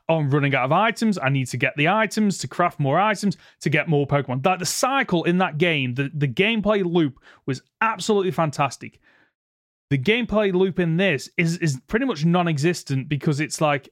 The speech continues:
"Okay, I need a T M. I'll go out and get a couple of Pokemon." And, and, but for them, but you can find the T Ms in the wild. And then some of the items you'll have already gotten playing the story anyway.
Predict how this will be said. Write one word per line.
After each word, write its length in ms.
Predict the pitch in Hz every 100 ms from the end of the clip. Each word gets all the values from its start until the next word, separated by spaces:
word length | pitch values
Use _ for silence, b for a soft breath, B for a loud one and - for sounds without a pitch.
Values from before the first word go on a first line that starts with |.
| -
"Okay, 200 | 151 151
I 140 | 131
need 200 | 151 196
a 60 | 170
T 240 | - 135
M. 240 | 120 113 113
I'll 120 | 139
go 100 | 135 147
out 100 | 131
and 80 | 131
get 160 | 123
a 60 | 127
couple 280 | - 120 127
of 80 |
Pokemon." 500 | 120 113 - 117 110 - _ _ _ 135
And, 160 | 160 -
and, 300 | 175 175 170
but 180 | 185
for 120 | 170 196
them, 200 | 180 175
but 160 | 196 180
you 60 |
can 120 | 175
find 220 | 156 175 196
the 40 |
T 200 | - 196
Ms 120 | 185
in 60 | 185
the 80 | 170
wild. 480 | 143 147 240 320 _ _ _ _ _ _ -
And 120 | 170
then 180 | 175 165
some 260 | - 208
of 60 | 185
the 280 | 185 170 -
items 680 | 170 175 175 175 165 135 139
you'll 180 | 156
have 80 | 143
already 240 | 151 151 143
gotten 360 | 147 143 143
playing 360 | - - 147 143
the 80 | 135
story 460 | - 151 139 135
anyway. 320 | 131 156 214